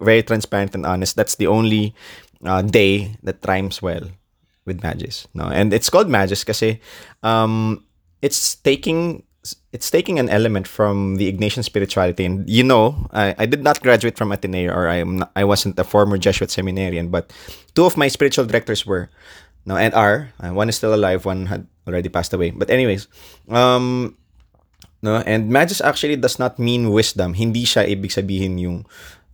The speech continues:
um, wisdom. Ano bang wisdom sa Tagalog? Katalinuhan? No. Um, something else. No. Karunungan, karunungan rather. That's karunungan. Hindi karunungan. No. It's, uh, it's, Magus means more in Latin. It means more. And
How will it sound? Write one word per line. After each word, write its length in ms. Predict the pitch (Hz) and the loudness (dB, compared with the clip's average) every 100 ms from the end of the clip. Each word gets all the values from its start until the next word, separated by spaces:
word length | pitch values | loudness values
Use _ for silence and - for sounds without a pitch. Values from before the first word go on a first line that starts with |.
| - | -8
um, 480 | 85 85 87 90 - - - _ - | -4 -4 -4 -8 -14 -20 -20 _ -2
wisdom. 480 | 127 - 80 80 - _ - - | -2 0 -6 -8 -14 _ -20 -6
Ano 160 | 95 104 | -2 0
bang 180 | 104 | 0
wisdom 240 | 98 - 98 | 0 -2 -6
sa 120 | - | -6
Tagalog? 440 | 101 90 85 87 - _ _ _ _ _ _ _ _ | -4 -2 -2 -6 -10 _ _ _ _ _ _ _ _
Katalinuhan? 640 | - - 98 98 95 131 | -4 0 0 0 -2 -4
No. 180 | 135 92 - _ _ - | -8 -12 -14 _ _ -6
Um, 280 | 95 92 90 | -2 0 2
something 320 | 131 127 110 | 2 2 -2
else. 260 | 82 - - | -2 -6 -16
No. 160 | - - - - - _ _ - 110 | -18 -20 -20 -20 -20 _ _ -18 0
Karunungan, 480 | 180 220 214 185 117 | 4 6 4 2 2
karunungan 460 | 123 123 113 92 92 | 0 0 -2 -4 -4
rather. 240 | 92 82 | -4 -4
That's 180 | 87 - | -8 -6
karunungan. 380 | 117 113 104 92 | -4 -2 -2 -2
Hindi 260 | 113 147 | 0 0
karunungan. 680 | - 127 117 104 95 92 - | 2 2 2 0 -4 -8 -12
No. 160 | 71 - - | -14 -12 -8
It's, 300 | 104 - 123 | -4 0 4
uh, 420 | 120 113 110 101 | 4 4 4 0
it's, 440 | - - - - - - _ | -2 -4 -2 -4 -6 -12 _
Magus 380 | 135 165 190 - | 0 2 2 0
means 240 | 160 - | -2 -4
more 260 | 98 95 135 | -4 -2 -2
in 240 | - 98 | -4 -2
Latin. 380 | 92 90 98 107 | -2 -2 -2 -6
It 180 | - - | -8 -4
means 260 | 107 - | -4 -4
more. 380 | 95 90 92 117 - - - - - - | -6 -4 -2 -4 -6 -20 -20 -20 -10 0
And 420 | 127 131 127 117 | 2 4 2 -4